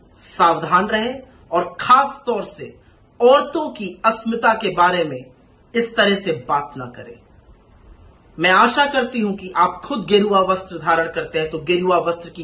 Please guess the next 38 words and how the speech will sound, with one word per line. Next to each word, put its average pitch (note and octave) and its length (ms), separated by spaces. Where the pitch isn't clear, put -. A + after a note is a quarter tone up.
गरिमा F#3+ 320
को, A#3+ 340
सनातन E3+ 640
धर्म G#3+ 240
की A#3+ 140
गरिमा G#3+ 320
को G#3 140
समझिएगा F#3+ 600
और F#3 120
सूबे C4+ 540
के B3 140
कानून A#3 540
व्यवस्था F3+ 480
को - 220
ध्यान F#3+ 420
में G3 160
रखकर E3+ 320
कड़ी A3 220
कार्रवाई, C3+ 540
कड़ी G#3+ 200
सजा D3+ 300
दीजिएगा C3+ 420
इस - 200
व्यक्ति C3+ 280
को। - 200
मैं E3 140
अंत G3+ 280
में G3+ 100
सिर्फ A#3+ 320
एक F3+ 160
बात E3 240
कहना D3 240
चाहती A#2+ 360
हूं A2 100
कि E3+ 60
सजा F#3 360
देते E3+ 400
वक्त - 340